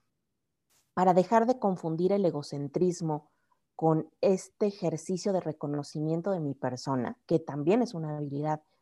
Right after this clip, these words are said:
socioemocional, es que, uno, el lenguaje no es inocente, como dice Tom Anderson, un grande de la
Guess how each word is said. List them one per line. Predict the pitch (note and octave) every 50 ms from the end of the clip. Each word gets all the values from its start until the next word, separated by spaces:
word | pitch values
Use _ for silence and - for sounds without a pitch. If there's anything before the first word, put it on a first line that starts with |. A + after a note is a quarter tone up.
| _ _
socioemocional, | - D#3+ D3 - - C#3+ C3+ C3+ C3 - - C3 B2 B2 C3 - B3 - _ _ _ _ _ _ _ _ _ _ _ _
es | F3+ F3 F3 E3 - -
que, | - - - -
uno, | - F#3+ G3 F3 D#3
el | D#3 D#3
lenguaje | D#3 D#3+ E3 F3 F#3+ G#3+ A3 - B3+ A#3+
no | G#3+ G3
es | F3+ - G#3
inocente, | F#3+ E3 D3 - - D3+ D#3+ G3 C#4 C#4 C#4
como | - F3+ E3 D#3 D3+
dice | D3+ D#3 - - D#3
Tom | - - D3 D3 D3
Anderson, | C#3+ D3 D3 F3 G3+ - - F4 F#4+ D#4
un | A3+ F#3 D#3+ D3+
grande | E3 D#3 D#3 D#3 D#3 D#3 D#3+ E3 D#3
de | D3+ C#3+ C3+
la | C3+ C3+ C3+ C3 -